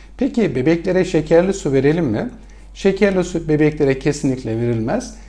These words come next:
Benim sağlıklı beslenme videosunda bu şekerle ilgili ayrıntılı bilgileri anlattım. O, o bölüme bakabilirsiniz. Peki bebeklere suyu ne ile verelim?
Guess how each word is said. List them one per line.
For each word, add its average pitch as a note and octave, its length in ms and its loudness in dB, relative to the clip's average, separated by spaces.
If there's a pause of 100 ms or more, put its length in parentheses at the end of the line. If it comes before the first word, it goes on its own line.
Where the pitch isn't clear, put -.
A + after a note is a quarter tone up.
(200)
Benim F3 220 -2
sağlıklı D#3 640 2
beslenme D3+ 560 0
videosunda A#2+ 680 -4
bu F#3 80 -4
şekerle C3+ 540 0
ilgili A2+ 280 -4
ayrıntılı C#3+ 520 0 (200)
bilgileri A#2 380 0
anlattım. A#2+ 600 -2 (220)
O, D#3 140 -4 (240)
o D#3 180 -2
bölüme B2+ 260 -2
bakabilirsiniz. G#2+ 880 -4 (640)
Peki G3+ 460 2
bebeklere F#3 520 2
suyu G#3 440 0
ne C#3+ 60 2
ile E3 340 0
verelim? G2+ 400 -6